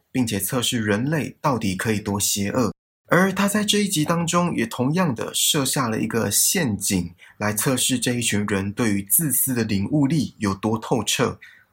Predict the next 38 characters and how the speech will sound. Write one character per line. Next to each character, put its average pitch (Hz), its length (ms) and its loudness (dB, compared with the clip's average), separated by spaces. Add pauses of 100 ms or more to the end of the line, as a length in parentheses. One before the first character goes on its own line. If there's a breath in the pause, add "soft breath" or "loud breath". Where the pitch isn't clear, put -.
(120)
诶， 131 180 0
这 165 80 2
样 160 80 4
讲 98 180 0
好 95 80 0
像 131 100 2
有 117 80 2
点 95 160 -2
怪， 98 240 2 (300)
就 - 140 -4
是 226 100 4
测 220 240 4
试 202 160 2
这 202 180 2
一 190 40 2
群 151 200 2
人 131 240 2
可 143 160 0
以 131 60 2
多 123 180 0
自 139 280 0
私， 131 400 -2 (180)
可 151 100 2
以 139 60 6
为 143 160 4
了 123 100 4
自 147 160 0
身 143 300 2
利 156 100 4
益 127 360 0
产 101 240 0
生 127 260 2
多 110 220 2
黑 131 240 -2
暗 104 320 0
的 95 100 -6
想 92 260 2
法， 87 240 2